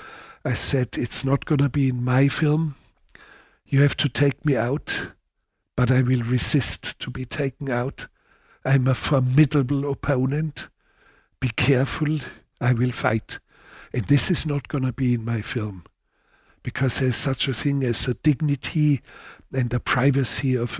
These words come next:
of i-, an individual's death. And, and you do not, you, you do not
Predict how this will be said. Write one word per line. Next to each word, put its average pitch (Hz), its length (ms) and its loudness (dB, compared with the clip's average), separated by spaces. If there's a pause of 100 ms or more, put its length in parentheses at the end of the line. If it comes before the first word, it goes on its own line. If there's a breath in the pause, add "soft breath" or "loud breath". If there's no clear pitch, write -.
(160)
of - 240 -6
i-, 143 100 2 (120)
an 135 160 0
individual's 127 840 -2
death. - 400 -4 (680 soft breath)
And, 123 260 -6
and 127 160 0
you 131 140 2
do 143 240 2
not, 131 640 0 (480 soft breath)
you, 147 240 -2
you 131 200 0
do 135 240 0
not 131 380 -2